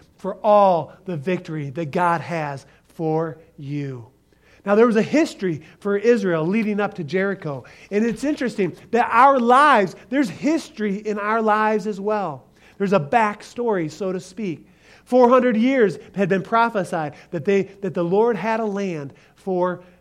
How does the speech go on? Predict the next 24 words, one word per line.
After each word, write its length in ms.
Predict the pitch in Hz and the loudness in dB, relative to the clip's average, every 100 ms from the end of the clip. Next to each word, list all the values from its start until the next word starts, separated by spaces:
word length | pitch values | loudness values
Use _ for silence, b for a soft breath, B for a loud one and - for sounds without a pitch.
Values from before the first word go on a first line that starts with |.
| B | B
for 300 | - 180 185 | -8 -6 -4
the 140 | 196 180 | -6 -6
Israelites. 680 | 185 147 151 135 131 131 _ b b | -6 -8 -8 -10 -12 -16 _ b b
They 160 | 151 202 | 2 2
were 120 | 196 | 4
in 120 | 196 | 2
Egypt 420 | 190 214 214 220 | 0 0 -2 -4
at 100 | 214 | -4
the 80 | 214 | -4
time, 460 | 208 196 190 170 170 | -6 -6 -4 -4 0
living 220 | 208 208 | 0 0
in 80 | 202 | -4
slavery. 640 | - 208 196 196 165 143 - B B | -8 -8 -4 -4 -4 -10 -14 B B
They 120 | 202 | 2
went 240 | 196 226 220 | 4 2 2
through 140 | 226 | -2
the 80 | 196 | -4
ten 340 | 202 208 226 | -4 -4 -2
plagues. 460 | 226 214 214 196 151 | -4 -2 0 0 -2
They 100 | 180 | -6
crossed 500 | 214 - 233 226 - | -6 -2 0 0 -2
the 100 | 208 | 0
Red 220 | 202 214 | 2 0
Sea. 440 | 208 - 208 175 | -2 -2 0 -2